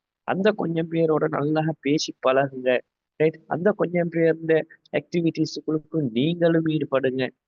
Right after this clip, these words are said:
பொறுமையாக இருங்கன்ற ஒரு வசனம் உண்ட அல்லாஹ் தாலா அருமையாக சொல்றோம். நாங்க இதுல இருந்து எடுக்கிற பாயிண்ட் என்னன்னா,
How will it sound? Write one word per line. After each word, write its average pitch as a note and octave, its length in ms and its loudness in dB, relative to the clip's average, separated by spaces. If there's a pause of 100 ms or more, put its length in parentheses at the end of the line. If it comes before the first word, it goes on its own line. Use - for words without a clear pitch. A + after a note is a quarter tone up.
(220)
பொறுமையாக D#3 760 2
இருங்கன்ற C3+ 1000 -2
ஒரு B2 220 -2
வசனம் C3+ 540 -2
உண்ட B2 420 -4 (400)
அல்லாஹ் C#3 180 0 (120)
தாலா C3+ 140 0
அருமையாக D3 560 -2 (120)
சொல்றோம். - 260 -2 (400)
நாங்க F#3 220 2
இதுல G3 140 6
இருந்து A#3+ 280 2
எடுக்கிற F#3+ 380 -2 (140)
பாயிண்ட் F#3+ 320 0
என்னன்னா, C#3 640 -2